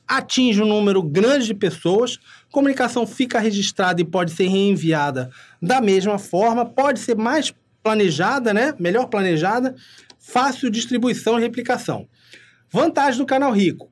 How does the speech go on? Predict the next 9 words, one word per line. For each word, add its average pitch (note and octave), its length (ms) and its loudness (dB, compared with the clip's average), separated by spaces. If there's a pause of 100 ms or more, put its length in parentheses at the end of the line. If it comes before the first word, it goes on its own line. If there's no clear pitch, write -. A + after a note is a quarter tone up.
é C4+ 140 0
muito B3+ 340 2
mais G#3+ 180 -2
pessoal, A3 600 -2
canal A#3+ 340 0
de G#3+ 100 -2
mão G#3 220 0
dupla A3+ 380 -2
com A3+ 300 -2